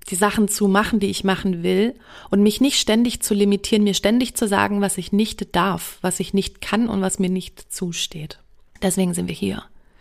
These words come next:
Deswegen gibt's hier Empowerment-Content. Ich würd gern in alle Kindergarten gehen und kleinen Mädchen sagen, wehr dich. Du musst dich nicht an den Haaren ziehen lassen, weil der Junge dich mag.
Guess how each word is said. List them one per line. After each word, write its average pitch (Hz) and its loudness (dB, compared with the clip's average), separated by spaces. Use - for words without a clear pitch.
Deswegen 220 4
gibt's 208 0
hier 202 2
Empowerment-Content. - -4
Ich - -4
würd 311 0
gern 269 2
in - -6
alle 277 2
Kindergarten 240 2
gehen 196 2
und 208 0
kleinen 214 2
Mädchen 214 2
sagen, 196 2
wehr 254 4
dich. 180 -4
Du 226 2
musst 233 4
dich - 2
nicht 220 2
an 196 2
den 185 2
Haaren 175 0
ziehen 185 0
lassen, 185 2
weil 175 2
der 175 2
Junge 170 0
dich 160 -8
mag. - -8